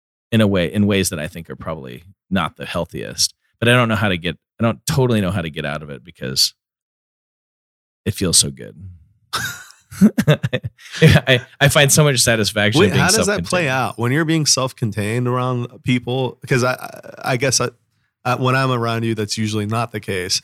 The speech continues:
Speaker 1: When I'm around you, I'm not self-contained,
Speaker 2: Yeah, but
Speaker 1: right?
Speaker 2: so what,
Speaker 1: I'm
Speaker 2: what,
Speaker 1: engaged
Speaker 2: what do
Speaker 1: with
Speaker 2: your
Speaker 1: you.
Speaker 2: interactions look
Speaker 1: But
Speaker 2: like
Speaker 1: think
Speaker 2: when
Speaker 1: about
Speaker 2: you're
Speaker 1: how much time we can go without talking.
Speaker 2: <laughs>
Speaker 1: But I find that delightful, and you do too, 'cause
Speaker 2: Yeah,
Speaker 1: you're an
Speaker 2: right.
Speaker 1: introvert too, right? <laughs> And so that's one of the reasons why we can be such good friends is that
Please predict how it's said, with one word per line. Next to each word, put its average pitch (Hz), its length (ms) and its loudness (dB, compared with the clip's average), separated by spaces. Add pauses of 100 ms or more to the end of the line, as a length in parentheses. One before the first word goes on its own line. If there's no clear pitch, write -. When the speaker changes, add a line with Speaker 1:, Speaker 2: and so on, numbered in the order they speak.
Speaker 1:
When 143 160 6
I'm 131 120 6
around 143 380 6
you, 101 180 4
I'm 95 380 2
not 95 280 -2
self-contained, 87 580 -2
Speaker 2:
Yeah, 135 240 2
but 123 140 2
Speaker 1:
right? 110 80 -4
Speaker 2:
so - 80 4
what, 104 180 4
Speaker 1:
I'm 110 80 4
Speaker 2:
what, 139 140 6
Speaker 1:
engaged 143 180 4
Speaker 2:
what 143 80 4
do 185 60 2
Speaker 1:
with 165 80 4
Speaker 2:
your 143 80 2
Speaker 1:
you. 123 40 0
Speaker 2:
interactions 120 600 -2
look 110 160 -2
Speaker 1:
But 147 80 4
Speaker 2:
like - 60 2
Speaker 1:
think 185 120 6
Speaker 2:
when 180 40 6
Speaker 1:
about 160 120 6
Speaker 2:
you're 135 60 6
Speaker 1:
how 143 100 6
much 131 180 2
time 117 200 4
we 110 120 4
can 113 160 0
go 95 160 2
without 90 240 -2
talking. - 540 -8
Speaker 2:
<laughs> - 40 -4 (920)
Speaker 1:
But 123 120 4
I 127 100 6
find 123 260 2
that 101 140 0
delightful, 110 440 0
and 107 100 4
you 117 80 4
do 120 100 0
too, 113 320 0
'cause 113 80 -6
Speaker 2:
Yeah, 147 80 4
Speaker 1:
you're 117 120 4
an - 20 -4
Speaker 2:
right. 107 80 -2
Speaker 1:
introvert 104 360 -4
too, - 160 0 (120)
right? 120 160 2 (220)
<laughs> - 180 -6
And 160 180 8
so 170 160 10
that's 156 420 4
one 165 100 8
of 160 40 8
the 151 80 8
reasons 151 300 6
why 131 180 6
we 131 140 6
can 127 80 2
be 123 100 4
such 113 240 0
good 104 160 -2
friends 131 320 2
is 117 140 2
that 107 200 2